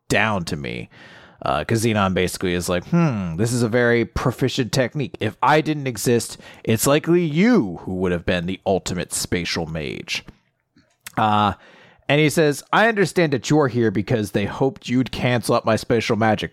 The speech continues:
but," and he activates his own spatial magic, spatial mana domination.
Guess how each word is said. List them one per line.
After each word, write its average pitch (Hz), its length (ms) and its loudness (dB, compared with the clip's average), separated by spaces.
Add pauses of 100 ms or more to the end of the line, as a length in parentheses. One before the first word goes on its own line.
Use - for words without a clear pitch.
(140)
but," 160 360 2 (440)
and - 140 -2
he 131 60 2
activates 170 480 2
his 165 180 -2
own 269 260 4
spatial 160 440 2
magic, 147 480 2 (200)
spatial 185 680 2
mana 165 320 4
domination. 156 720 2